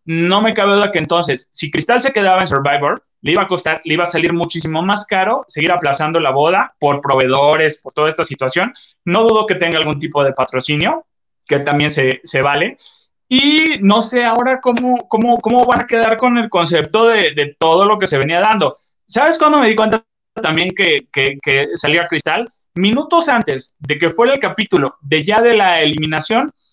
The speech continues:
Lalo posteó que se tatuó algo, una frase, eh, eh, que decía que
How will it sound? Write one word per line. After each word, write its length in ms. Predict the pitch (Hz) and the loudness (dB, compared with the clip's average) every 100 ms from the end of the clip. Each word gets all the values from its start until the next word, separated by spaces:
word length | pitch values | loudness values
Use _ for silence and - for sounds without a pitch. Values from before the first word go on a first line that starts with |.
| _ _ - | _ _ -2
Lalo 500 | 175 196 233 233 226 | 2 4 4 2 0
posteó 760 | 190 185 - 180 185 202 214 - - | -2 -4 0 2 4 2 0 -10 -4
que 100 | 165 | -2
se 120 | 165 | 0
tatuó 640 | 147 147 180 180 185 180 _ | -2 0 2 4 2 0 _
algo, 520 | 160 180 170 147 147 _ _ | 0 0 0 -2 -4 _ _
una 260 | 160 185 180 | -2 0 0
frase, 540 | 190 185 - 131 143 - | 0 0 0 -4 -4 -4
eh, 540 | 143 135 131 131 131 - | -2 -2 -2 -2 -4 -4
eh, 220 | 143 139 - - | -6 -6 -10 -14
que 100 | - | -2
decía 480 | 143 143 175 170 170 | -2 0 0 0 0
que 380 | 135 139 135 131 | -2 -2 -2 -6